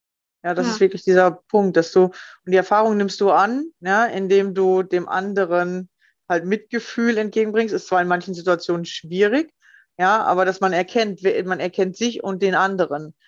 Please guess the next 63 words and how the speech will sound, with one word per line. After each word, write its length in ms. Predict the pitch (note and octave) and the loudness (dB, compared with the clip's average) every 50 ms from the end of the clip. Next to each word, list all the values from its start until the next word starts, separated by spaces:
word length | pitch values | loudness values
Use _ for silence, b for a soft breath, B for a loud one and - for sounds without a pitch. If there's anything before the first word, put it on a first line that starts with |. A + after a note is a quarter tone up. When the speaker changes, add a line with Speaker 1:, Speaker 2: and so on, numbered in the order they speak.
| _ _ _ - | _ _ _ -2
Speaker 1:
Ja, 140 | F3 F3+ | -2 0
warum 220 | E3+ F#3 F#3 F#3 F3+ | 2 2 2 2 0
ist 120 | F#3 - | -2 -2
der 80 | F#3+ F3 | -2 -2
andere 200 | F#3 F#3 F#3 F3+ | 0 0 -2 -4
zum 160 | - F#3 F3 | -4 -10 -4
Täter 280 | - G3 G3 G3 F3+ E3+ | -2 0 2 2 0 -2
geworden? 300 | E3 D3+ D3+ D#3+ D#3+ D#3+ | -2 -2 -2 -2 -2 -2
Was 120 | D#3+ - | -6 -8
hat 100 | F3 - | -4 -4
er 60 | F3 | -2
da 100 | D#3+ E3 | -2 -2
gemacht 400 | D#3+ E3 E3+ F3 E3+ E3 - - | -4 -4 -2 -2 -2 -2 -4 -6
oder 180 | E3+ E3+ D#3+ D#3 | -4 -4 -2 -2
was 160 | E3+ E3+ D#3+ | -4 -6 -4
war 120 | E3 E3+ | -6 -6
mit 120 | E3+ E3 E3 | -6 -6 -6
dem 100 | E3+ E3 | -4 -4
Speaker 2:
Ja. 60 | E3+ | -2
Speaker 1:
los? 380 | F3+ F3+ E3+ F3 G3+ - - _ _ b b b b b b b b _ A3+ | -2 0 0 0 -2 -4 -8 _ _ b b b b b b b b _ 2
Ja, 80 | A3+ | 2
es 100 | A3 A3 | 2 2
Speaker 2:
Oh, 40 | A3 | 2
Speaker 1:
ist, 160 | F3 - _ - | -2 -10 _ -8
natürlich 240 | F#3 - B3 B3 A#3+ | 0 2 4 6 6
Speaker 2:
ja. 80 | G#3+ | 4
Speaker 1:
ist 140 | A3+ G#3 G#3 | 4 4 4
es 100 | G3 F#3+ | 2 2
schwierig 760 | - - F#3+ G#3 B3 C4+ C4 G#3 F3 F#3+ G3+ B3+ D4 - _ _ B B B B B B | 2 -2 0 4 6 6 6 6 8 6 6 6 4 0 _ _ B B B B B B
am 160 | - F#3+ F#3+ | -2 0 2
Anfang, 320 | F#3+ G3 G3 - A#3 G#3 G3 | 2 0 2 0 -2 0 0
man 160 | F#3 F#3 E3+ | -2 0 2
will 140 | A#3 C#4+ C4 | 2 2 4
das 160 | G#3+ F#3 - | 2 0 0
natürlich 280 | F3+ F3 F#3 F3+ F3 | -4 -4 -2 -4 -2
nicht 180 | F3 F3+ E3+ - | -4 -4 -8 0
sehen, 320 | - F#3 F#3+ A3+ C#4 B3+ | 2 4 4 4 2 0
weil, 440 | F3+ E3+ F3 F3 F#3+ B3 D#4 F4 D#4+ - | 0 2 4 4 4 4 2 -2 -4 -4
aber 160 | - F3+ F3 | -4 -2 0
dadurch 300 | F3 F#3 F3+ F3+ G3 G3 | 0 0 0 -2 -4 -4
bleibst 180 | - G3 G3 - | -4 -6 -6 -6
du 40 | F#3+ | -8
in 40 | |
dieser 140 | F3+ F3 F3+ | -2 -2 -2
Opferrolle, 520 | A3 A#3+ - - E3+ D3+ E3 E3+ F#3 G#3 G#3+ | -2 0 -2 -2 0 2 2 2 2 2 0
du 120 | F3+ F#3+ | 0 -4
das 160 | F3 F#3+ - | -6 -6 -6
Opfer 280 | - A#3+ B3 A#3 A3 F3 | -6 -8 -4 -2 -2 0
sein 240 | D#3 C#3+ D3 D3+ C#3+ | 0 -2 -2 -2 -4
willst. 280 | D3 D3+ D#3 - _ b b b b b b b b _ | -4 -4 -4 -6 _ b b b b b b b b _
Aber 140 | - F3 F#3 | -2 0 0
wenn 80 | G#3 | 2
du 60 | G#3+ G#3 | 2 2
aus 100 | G3 - | 0 0
dieser 180 | G#3 F#3+ F#3+ | 0 2 2
Opferrolle 340 | G3 G3 - A3 G3 G3+ G3 | 0 2 0 2 4 4 4
rausgehst 460 | F3+ G3 A3+ C4 C4 - - G3+ F3 F#3+ | 4 4 2 2 0 -2 -4 -4 -4 -2
und 80 | F#3+ | -2
dem 160 | F#3 F#3+ F#3 | -2 -2 -2
Täter 300 | - - G#3 G#3+ G#3+ G3+ | -2 -2 -2 0 0 0
Mitgefühl 400 | F#3+ G#3 - _ - - - F3+ | -2 -2 -8 _ -18 -10 -6 -4
entgegenbringen 520 | F3 E3+ E3 F3 F3 E3+ D#3+ F3 F3 F3 F3 | -4 -2 -2 -4 -4 -2 -2 -2 -4 -2 -2
kannst, 300 | - F#3 G3 G#3+ - | -2 -4 -4 -4 -10